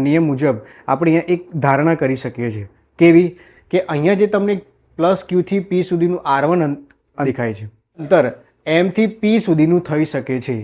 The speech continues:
ક્યારે? જ્યારે આ રચના ખૂબ જ નાની હોય તો અને તો જ.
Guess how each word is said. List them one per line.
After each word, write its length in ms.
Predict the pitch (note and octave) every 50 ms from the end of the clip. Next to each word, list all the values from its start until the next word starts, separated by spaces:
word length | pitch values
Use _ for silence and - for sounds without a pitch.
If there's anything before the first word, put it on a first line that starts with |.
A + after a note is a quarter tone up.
| G2+ - _ -
ક્યારે? 320 | D#3 D#3 E3+ F3 F#3 F#3+ F#3+ F3+ - - - - _ -
જ્યારે 360 | A#2 C3+ D#3 D#3+ E3+ F#3+ F#3 - D#3+ F3
આ 60 | F#3 F3 E3
રચના 340 | D#3 - - D#3+ E3 D#3+ D#3 - -
ખૂબ 240 | F3 F3+ F3 G#3 G#3+
જ 180 | G3+ G3+ G#3 F3
નાની 320 | D3 C#3+ C#3+ C#3+ D#3+ E3 D3+ C3+
હોય 160 | D#3+ E3 D#3+ D#3+ -
તો 140 | - F3 E3 D3+
અને 120 | B2+ C3 C3+ C3+ C3+ E3+
તો 100 | D3+ B2
જ. 140 | A2 -